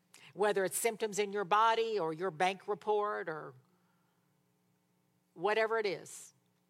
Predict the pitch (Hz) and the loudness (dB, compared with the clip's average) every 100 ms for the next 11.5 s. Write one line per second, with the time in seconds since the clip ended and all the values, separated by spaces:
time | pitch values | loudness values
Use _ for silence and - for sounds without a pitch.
0 | _ _ _ _ _ _ _ - 180 156 | _ _ _ _ _ _ _ -20 -20 -2
1 | 208 202 254 226 220 220 190 175 - 185 | 2 2 2 2 0 0 -4 -6 -2 0
2 | 226 170 139 - 135 _ _ _ _ _ | 0 -4 -12 -16 -20 _ _ _ _ _
3 | _ _ _ _ - - 185 208 208 220 | _ _ _ _ -20 -20 -10 -6 -2 4
4 | 233 233 220 202 220 220 196 180 170 - | 6 6 4 6 6 6 6 4 -2 -18
5 | _ _ _ _ _ _ _ _ _ _ | _ _ _ _ _ _ _ _ _ _
6 | _ _ _ _ _ _ _ _ _ _ | _ _ _ _ _ _ _ _ _ _
7 | _ _ _ _ _ _ _ _ _ _ | _ _ _ _ _ _ _ _ _ _
8 | _ _ _ _ _ 208 214 196 233 233 | _ _ _ _ _ 4 6 6 6 6
9 | 190 196 170 - 196 - 226 233 208 214 | 4 -2 -8 -16 -2 0 0 0 0 0
10 | - 170 170 165 - 156 151 160 202 185 | 0 2 2 0 -6 -8 -8 -4 -2 -2
11 | - 196 185 165 151 | -4 -4 -4 -6 -10